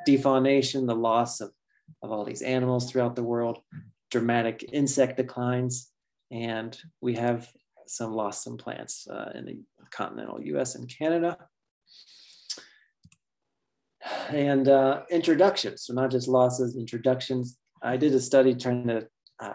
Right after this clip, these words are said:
count how many different plant species have been brought to Florida, you know, not just the ones that have naturalized, but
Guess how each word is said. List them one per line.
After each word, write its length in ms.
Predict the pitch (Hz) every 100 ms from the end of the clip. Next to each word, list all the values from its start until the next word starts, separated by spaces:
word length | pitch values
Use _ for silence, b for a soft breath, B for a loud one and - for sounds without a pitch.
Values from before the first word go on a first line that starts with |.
| -
count 260 | - 139 131
how 160 | 135
many 220 | 143 135
different 340 | 131 135 120 -
plant 300 | 135 135 135
species 520 | - 143 143 151 143
have 200 | 120 -
been 200 | 120 120
brought 360 | - 110 131 -
to 80 |
Florida, 500 | 135 170 175 180 185 - b b b b _ _ -
you 80 |
know, 240 | 113 117 -
not 180 | 139 135
just 180 | 135 131
the 80 | 135
ones 180 | 131
that 100 | 120
have 220 | 120 110 123
naturalized, 680 | 120 139 135 117 - -
but 100 | -